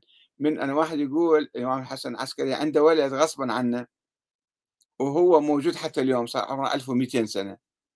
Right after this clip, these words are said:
هذا كلام مو منطقي، مو، مو علمي، مو صحيح، مبني على افتراضات وهمية، وهو المهدي المنتظر بعدين. فليش ما نقول إذا هالشكل ناخذ معاجز؟ هو الإمام الحسن العسكري هو المهدي المنتظر، هو توفى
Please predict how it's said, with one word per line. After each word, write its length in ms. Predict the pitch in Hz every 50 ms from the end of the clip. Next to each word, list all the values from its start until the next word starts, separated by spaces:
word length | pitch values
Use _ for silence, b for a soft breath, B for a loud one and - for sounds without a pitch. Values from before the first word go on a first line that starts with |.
| _ _ _ _ _ _ _ -
هذا 140 | 156 165 156
كلام 260 | - 156 156 165 170
مو 120 | 185 208
منطقي، 600 | 214 208 170 147 - 131 - - 113 120 123 - -
مو، 300 | 110 131 143 - - -
مو 200 | - - 135 147
علمي، 400 | 151 147 139 123 113 110 107 110
مو 140 | 113 127 135
صحيح، 400 | 131 - 117 - 107 110 107 101 _ _ _ _ _ _ -
مبني 280 | 139 156 151 151 156
على 400 | 135 139 143 143 143 139 135 127 _ _ _ _ _ - 151
افتراضات 640 | 131 - - 156 147 147 147 151 165 175 170 -
وهمية، 600 | 151 147 135 131 139 165 190 190 170 117 90 - _ _ _ _ _ _ _ _ _ _ _ _ _ _ _ _ _ _
وهو 320 | - 165 175 185 202 208 202
المهدي 340 | 190 185 180 185 175 156 165
المنتظر 400 | 160 156 - - 139 131 123 120
بعدين. 380 | - 101 104 107 104 107 107
فليش 320 | - 381 285 214 233 233 -
ما 120 | 226 214
نقول 240 | 208 185 214 202 190
إذا 200 | 190 190 190 208
هالشكل 420 | 226 - 233 233 208 190 175 - _ b b b b b b b
ناخذ 280 | 151 170 - - 170
معاجز؟ 720 | 156 156 151 156 190 233 247 214 170 170 165 - - _ _ _ _ _ _ _ _ -
هو 60 | 175 175
الإمام 240 | 214 226 233 240
الحسن 360 | 240 208 190 208 214 220 214 190
العسكري 480 | 170 208 208 - - 185 180 185 208
هو 120 | 226 208 185
المهدي 320 | 180 185 208 208 180 165
المنتظر، 600 | 165 180 202 196 - 214 196 208 208 208 202 196
هو 260 | 185 214 202 196 175
توفى 560 | 160 - 175 185 196 - - 180 180 185 190